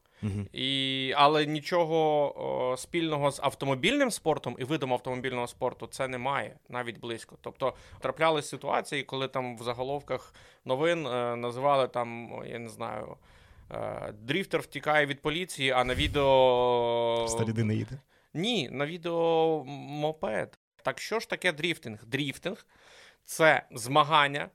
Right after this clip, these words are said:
Speaker 2: це офіційний вид автомобільного спорту, змагання, де, е, учасники мають пройти відрізок траси в керованому заносі.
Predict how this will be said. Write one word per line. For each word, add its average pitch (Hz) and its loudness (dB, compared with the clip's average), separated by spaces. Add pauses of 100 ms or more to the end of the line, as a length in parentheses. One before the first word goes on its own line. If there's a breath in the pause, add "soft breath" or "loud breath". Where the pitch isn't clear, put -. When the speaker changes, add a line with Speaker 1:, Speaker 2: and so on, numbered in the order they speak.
(100)
Speaker 2:
це 143 -2
офіційний 160 -2
вид 143 0
автомобільного 135 -2
спорту, 208 0
змагання, 139 -2 (520 loud breath)
де, 147 4
е, 127 6
учасники 143 0 (180)
мають 143 4
пройти 147 4 (200)
відрізок 131 0
траси 180 4
в - -6
керованому 156 4
заносі. 143 0